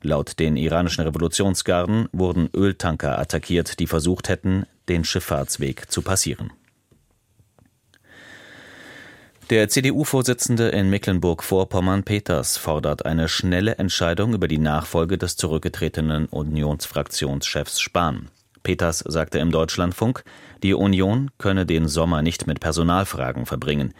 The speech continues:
Die Entscheidung dürfe sich nicht über mehrere Tage oder Wochen ziehen.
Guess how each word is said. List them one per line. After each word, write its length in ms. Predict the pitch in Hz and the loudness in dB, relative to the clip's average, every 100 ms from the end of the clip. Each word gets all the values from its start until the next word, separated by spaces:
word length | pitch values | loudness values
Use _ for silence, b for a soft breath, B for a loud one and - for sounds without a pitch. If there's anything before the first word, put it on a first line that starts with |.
| B B B 85 | B B B 0
Die 80 | |
Entscheidung 560 | 85 87 92 92 117 120 | 2 2 2 2 2 4
dürfe 260 | 110 101 95 | 2 2 0
sich 240 | 87 - | -2 -2
nicht 220 | 92 - | -2 0
über 180 | 78 78 | 0 2
mehrere 420 | 80 80 73 71 | 4 2 0 -2
Tage 380 | - 80 73 73 | 0 0 0 -2
oder 260 | 71 71 69 | -2 0 0
Wochen 300 | - 60 - | -2 -6 -6
ziehen. 360 | - 65 62 | -6 -4 -6